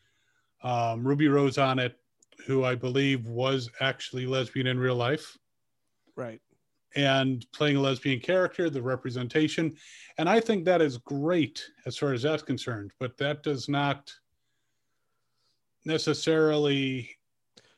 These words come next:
Speaker 2: Doesn't make a
Speaker 1: say
Speaker 2: show better. It doesn't make a show
Speaker 1: Right.
Speaker 2: better. It makes a show different. It doesn't make a show better. It doesn't make it worse either, either. It
Speaker 1: Right.
Speaker 2: just,
Speaker 1: It
Speaker 2: it, it just, to me,
Speaker 1: it
Speaker 2: to
Speaker 1: was a
Speaker 2: me,
Speaker 1: great
Speaker 2: the
Speaker 1: repres-,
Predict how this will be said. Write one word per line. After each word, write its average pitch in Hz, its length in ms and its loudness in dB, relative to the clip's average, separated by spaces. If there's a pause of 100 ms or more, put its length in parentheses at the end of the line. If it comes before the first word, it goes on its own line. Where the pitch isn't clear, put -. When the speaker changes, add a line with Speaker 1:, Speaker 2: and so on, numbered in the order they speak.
Speaker 2:
Doesn't 208 260 4
make 139 120 4
a 131 100 4
Speaker 1:
say 123 60 0
Speaker 2:
show 175 180 2
better. 143 480 0
It 156 100 -8
doesn't 190 260 0
make 175 140 -4
a 151 140 4
show 156 60 0
Speaker 1:
Right. 127 80 -8
Speaker 2:
better. 123 240 -12
It 123 80 -16
makes 196 240 -6
a 151 40 -14
show 143 160 -10
different. 196 480 -8
It 175 120 -12
doesn't 175 260 0
make 165 160 -4
a 131 40 -12
show 139 180 -6
better. 117 340 -8 (540)
It 175 40 -10
doesn't 214 200 6
make 202 160 4
it 175 120 -2
worse 214 360 6
either, 196 340 -2
either. 170 400 -4 (240)
It - 40 4
Speaker 1:
Right. 226 200 6
Speaker 2:
just, - 140 -4
Speaker 1:
It 180 180 2 (160)
Speaker 2:
it, 214 160 -8
it 220 140 -6
just, - 260 -6 (840)
to 233 100 -6
me, 247 420 0 (220)
Speaker 1:
it - 80 -20
Speaker 2:
to 190 80 4
Speaker 1:
was 190 120 4
a 240 60 6
Speaker 2:
me, 220 60 0
Speaker 1:
great 208 220 8
Speaker 2:
the 196 60 4
Speaker 1:
repres-, 170 360 2